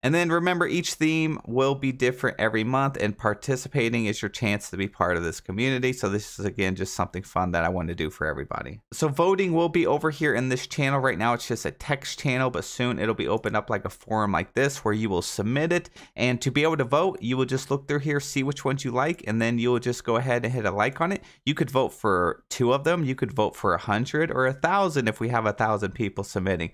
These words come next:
I really don't know how many we're gonna have, at least for the first month. And you could just keep voting and voting. Just do not vote for your own, and you have to vote for one other person. And then at the end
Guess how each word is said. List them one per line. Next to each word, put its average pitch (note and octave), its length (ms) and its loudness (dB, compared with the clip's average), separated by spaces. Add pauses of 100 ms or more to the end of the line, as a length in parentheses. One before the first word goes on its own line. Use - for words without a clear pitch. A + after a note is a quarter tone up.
(280)
I G#2 100 0
really D3 260 4
don't C#3 160 2
know C3 100 2
how C3+ 160 2
many C3 240 0
we're A#2+ 140 2
gonna A#2+ 100 0
have, A#2+ 240 2
at A2+ 60 0
least A#2+ 180 -2
for - 80 -2
the G2+ 80 -2
first B2 300 -2
month. D#3+ 200 -2 (360)
And C#3 360 2
you D3 80 0
could D#3+ 120 2
just C3+ 140 -2
keep D3+ 180 0
voting B2+ 260 2
and A#2+ 80 0
voting. C3+ 300 2
Just - 280 -2
do D3 140 4
not D#3 300 2
vote C3+ 200 2
for B2 140 -2
your A2 260 2
own, D3+ 360 2
and A#2 120 2
you F#2+ 120 0
have C#3 300 -2
to B2+ 100 -2
vote A#2+ 260 0
for G#2+ 140 -4
one G#2 260 0
other F2 220 2
person. - 600 -4
And A2+ 140 4
then B2 160 2
at A#2+ 140 2
the - 180 0
end C3+ 320 2